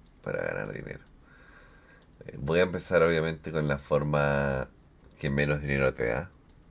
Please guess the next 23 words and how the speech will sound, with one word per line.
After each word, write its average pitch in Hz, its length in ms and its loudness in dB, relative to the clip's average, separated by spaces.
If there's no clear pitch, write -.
pero 60 520 -2
prefiero 64 300 -8
partir - 280 -10
así. - 220 -16
Em, 69 1120 2
a 73 80 -2
ver, 73 240 2
digamos 90 380 2
que 98 160 -2
la, 85 260 6
la 76 220 0
forma, 95 680 2
la - 140 0
forma 87 380 -2
más 85 340 -2
habitual 76 720 2
que 69 100 -8
la 67 120 0
gente 73 460 -6
trata 67 380 -2
de 69 60 0
obtener 71 400 -6
dinero 71 600 -6